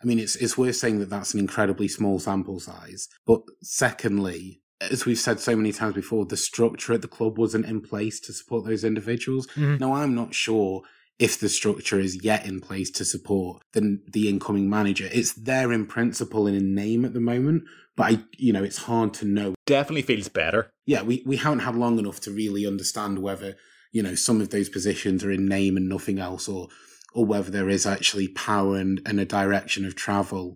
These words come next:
Speaker 1: and, you know, real responsibility being given to those individuals. But there are at least names in place which give the impression that there's a more conducive structure to success.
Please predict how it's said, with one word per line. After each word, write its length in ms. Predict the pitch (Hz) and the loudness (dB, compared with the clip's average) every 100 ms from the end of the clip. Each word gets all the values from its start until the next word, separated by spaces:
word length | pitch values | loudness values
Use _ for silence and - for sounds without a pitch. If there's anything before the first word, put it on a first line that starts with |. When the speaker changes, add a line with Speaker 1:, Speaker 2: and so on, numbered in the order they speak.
| - - | -14 -4
Speaker 1:
and, 320 | 104 98 95 | 0 2 2
you 80 | 104 | 0
know, 100 | 95 | 0
real 300 | 95 104 98 | 0 2 2
responsibility 880 | 95 - 101 95 92 101 98 - 98 | 0 0 0 0 -2 -2 0 0 0
being 240 | 101 95 | 0 0
given 320 | 101 98 95 | 0 -2 -2
to 140 | 92 98 | -4 -4
those 200 | 98 104 | -4 -2
individuals. 680 | 98 90 101 90 90 95 - - | -2 -2 -4 -6 -12 -14 -16 0
But 360 | 117 95 120 - | 0 0 -4 0
there 180 | 113 107 | 2 2
are 40 | |
at 100 | 104 | 0
least 280 | 110 104 110 | -2 0 0
names 460 | 107 107 107 98 | 2 2 2 2
in 160 | 98 95 | 0 -2
place 680 | - 107 92 98 101 - - _ _ | 0 0 0 -2 -4 -6 -8 _ _
which 260 | 117 117 - | 6 6 4
give 180 | 110 90 | -2 0
the 120 | 101 | 0
impression 840 | 98 98 104 104 90 104 92 90 98 | 0 0 -2 0 0 0 -2 -6 -4
that 240 | 104 - | -4 -2
there's 260 | 104 98 104 | -2 0 0
a 80 | 98 | 0
more 340 | 98 98 92 | 2 2 0
conducive 640 | - 98 95 104 90 101 | 0 -2 2 2 2 0
structure 460 | - - 98 - 95 | -2 -2 -2 -2 -2
to 180 | - 85 | -2 -2
success. 800 | - - - 113 - - - | -4 -2 2 4 2 -4 -6